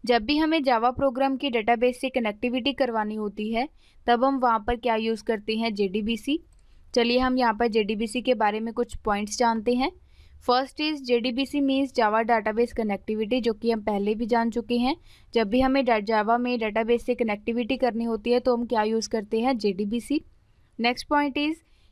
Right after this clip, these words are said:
it is a specification from the Java that provide standard for Java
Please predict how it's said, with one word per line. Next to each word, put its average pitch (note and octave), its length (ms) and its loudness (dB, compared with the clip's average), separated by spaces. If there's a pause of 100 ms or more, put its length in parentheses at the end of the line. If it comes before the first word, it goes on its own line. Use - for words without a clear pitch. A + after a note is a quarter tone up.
it C4+ 160 0
is D#4+ 180 2
a E4+ 140 4
specification C#4 960 -2
from A3+ 320 0
the A#3+ 120 0
Java G3+ 360 0 (540)
that B3+ 200 2 (120)
provide C#4+ 280 0
standard A#3 560 -2
for B3+ 140 4
Java A3 260 0